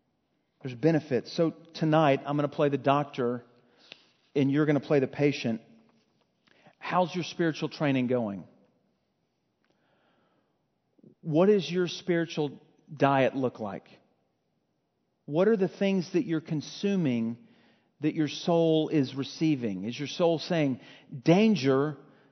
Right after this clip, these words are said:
stop, you're going down the wrong direction," or is your soul being nourished by the Word of God that you're feeding yourself?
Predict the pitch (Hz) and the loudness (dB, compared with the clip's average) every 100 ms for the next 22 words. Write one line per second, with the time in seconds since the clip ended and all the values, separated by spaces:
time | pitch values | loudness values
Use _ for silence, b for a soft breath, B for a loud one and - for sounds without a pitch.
0 | b - - - - 196 165 147 - - | b -18 -14 0 6 6 6 2 -2 -18
1 | b b - 165 156 185 185 175 170 160 | b b -2 0 2 4 4 2 2 2
2 | 165 165 143 156 170 - 147 156 139 156 | 0 0 2 2 2 -2 -2 -2 -2 -4
3 | 143 - 175 175 170 147 156 147 143 143 | -8 -6 -2 0 -2 0 0 0 0 0
4 | 160 143 123 - - - 135 127 127 127 | 2 2 0 -6 -14 -4 -2 0 -2 -2
5 | 123 123 120 113 113 117 123 - 127 113 | -4 -2 -2 -2 -4 -6 -8 -8 -6 -4
6 | 110 104 - 104 | -6 -8 -8 -8